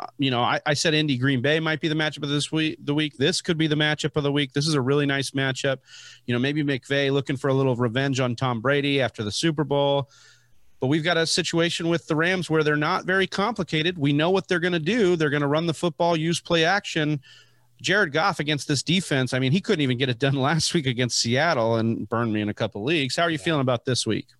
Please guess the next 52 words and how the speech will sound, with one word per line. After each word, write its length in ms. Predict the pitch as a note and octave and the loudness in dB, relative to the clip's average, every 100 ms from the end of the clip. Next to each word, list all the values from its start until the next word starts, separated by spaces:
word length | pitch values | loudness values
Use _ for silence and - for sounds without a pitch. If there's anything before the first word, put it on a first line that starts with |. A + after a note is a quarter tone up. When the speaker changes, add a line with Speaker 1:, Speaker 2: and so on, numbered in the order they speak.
| - - - - | -20 -20 -14 -4
Speaker 2:
Yeah, 160 | D#3+ | -4
I 60 | C3 | -2
mean, 120 | C#3 | -4
Jared 220 | C3+ E3+ | -2 -2
Goff 200 | C#3+ C3 | 0 -2
has 120 | G#2+ F#2+ | -2 -8
been 140 | G#2+ | -8
slowly 460 | - C3+ A#2+ A2 G2+ | -6 -4 -2 -2 -2
imploding 420 | G2+ - G2+ F#2+ | -4 -2 -2 -2
over 100 | F2+ | -2
the 60 | F2+ | -4
last 220 | F#2 - | -4 -6
couple 200 | G2 F2+ | -6 -4
of 60 | |
weeks, 260 | F2 E2 - | -4 -6 -6
you 60 | F2 | -6
know, 200 | F2 E2+ | -6 -6
Speaker 1:
<laughs> 80 | - | -6
Speaker 2:
and 340 | F#2+ F#2+ G2 - - E2+ D#2+ - | -4 -4 -6 -12 -12 -12 -10 -8
I 120 | C3 | -6
think 240 | - D3 - | -4 -6 -2
that 280 | A2+ B2 | -2 -2
as 140 | A#2+ G#2+ | -4 -4
a 40 | |
whole 200 | G2+ A#2+ B2 | 0 -2 -2
just 200 | A2+ - | -4 -2
makes 220 | A#2 - | -4 -4
his 100 | A2+ | -4
offense 400 | A2 G#2 G#2+ G2+ | -2 -4 -4 -4
a 40 | |
lot 200 | G2+ G#2 | -2 -2
harder 320 | - A#2+ A2 A2 | -4 -4 -4 -4
to 120 | G#2 | -6
predict, 520 | A2 G2+ A2+ - - _ - _ - | -6 -4 -4 -6 -16 _ -20 _ -6
uh, 40 | |
extending 420 | G2+ F#2 - A2+ G#2+ | -6 -4 -6 -4 -4
out 160 | G2 | -4
to 80 | - | -6
the 80 | F#2 | -4
running 220 | C3+ D3+ | -4 -2
backs, 300 | C3+ B2+ - | -4 -4 -8
extending 280 | - A#2 G#2+ | -8 -6 -4
out 100 | F#2+ | -4
to 100 | G2+ | -4
wide 140 | F#2 | -4
receivers, 540 | F#2 - D3 C3 B2 A2+ | -4 -2 -2 -2 -4 -6
and 160 | C3+ | -4
even 200 | E3+ F#3 | -2 -2
to 120 | F#3 F3+ | -2 -2
the 80 | |
tight 240 | D3+ C#3+ D3 | -2 -4 -4
ends. 360 | D3 E2+ - | -6 -8 -12